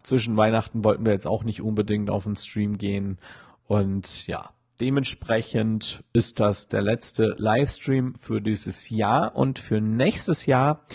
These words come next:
haben wir auch eine Änderung. Den D J Talk wird es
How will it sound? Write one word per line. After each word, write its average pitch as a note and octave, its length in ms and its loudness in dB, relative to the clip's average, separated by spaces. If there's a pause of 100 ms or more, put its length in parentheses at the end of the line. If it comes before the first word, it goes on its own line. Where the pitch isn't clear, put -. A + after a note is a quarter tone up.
(320)
haben C3+ 300 4
wir B2 240 4
auch B2+ 240 6
eine A2+ 220 0
Änderung. C#3+ 720 2 (180)
Den A2+ 540 -2
D G#2+ 160 -8
J B2+ 260 4
Talk G#2+ 460 0
wird A#2 200 0
es A2 380 -2